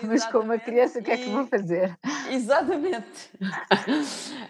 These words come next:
Speaker 2: Ah, mas foi, foi de facto muito interessante e eu recordo as minhas colegas da altura,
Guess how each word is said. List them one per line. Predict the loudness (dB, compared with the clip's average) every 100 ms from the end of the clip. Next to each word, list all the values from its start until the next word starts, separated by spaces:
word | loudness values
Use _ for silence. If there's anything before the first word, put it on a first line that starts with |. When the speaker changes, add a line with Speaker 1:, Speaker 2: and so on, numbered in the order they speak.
| -6
Speaker 2:
Ah, | -2 0 -2 -4 -4 -6 -8 -8 0
mas | 2 4 2
foi, | 0 0 0 -2
foi | -2 -4
de | 6
facto | 8 8
muito | -2 -6
interessante | -6 -6 2 4 4 0
e | -4 -2
eu | 0 0 -2 -4 -10 _ _ _ _ _ _ _ _
recordo | -8 -8 4 6 6
as | 2 0
minhas | -2 -2
colegas | -2 0 0 0 -2
da | 2
altura, | 2 2 2 2 0